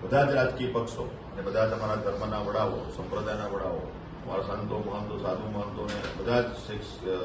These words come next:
અ, રિટાયર્ડ અધિકારી મિત્રો, અમારા શિક્ષક મિત્રો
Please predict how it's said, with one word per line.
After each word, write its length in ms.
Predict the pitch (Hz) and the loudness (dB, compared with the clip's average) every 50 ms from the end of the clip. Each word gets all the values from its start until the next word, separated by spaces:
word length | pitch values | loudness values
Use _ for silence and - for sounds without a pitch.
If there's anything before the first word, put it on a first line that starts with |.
| 87 87 87 82 - - - - - - - - - - - - - 80 | -2 -2 -4 -4 -4 -6 -8 -8 -10 -12 -14 -14 -12 -12 -12 -8 -4 -2
અ, 100 | 82 80 | -2 0
રિટાયર્ડ 500 | 80 90 92 90 - 110 107 107 101 - | 0 0 -2 0 0 2 2 4 2 2
અધિકારી 340 | - 107 110 120 117 113 117 | 2 2 2 4 4 4 4
મિત્રો, 400 | 110 110 113 - - - - - - - - - - - - - | 4 2 0 0 -2 -4 -4 -6 -8 -10 -10 -12 -12 -12 -8 -6
અમારા 160 | 104 104 104 | -4 -4 -2
શિક્ષક 340 | - - 120 113 - - 127 | -2 -2 -2 0 2 2 2
મિત્રો 320 | 117 127 120 110 95 - | 4 2 0 0 -2 -4